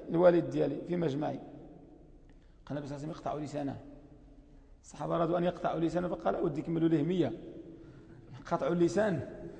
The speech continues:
قطع لسان الهاجي هو ما ياش، أنك تعطيه.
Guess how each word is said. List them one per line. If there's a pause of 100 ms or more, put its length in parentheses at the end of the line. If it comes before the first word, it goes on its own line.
(420)
قطع
لسان
الهاجي (280)
هو
ما
ياش، (200)
أنك
تعطيه.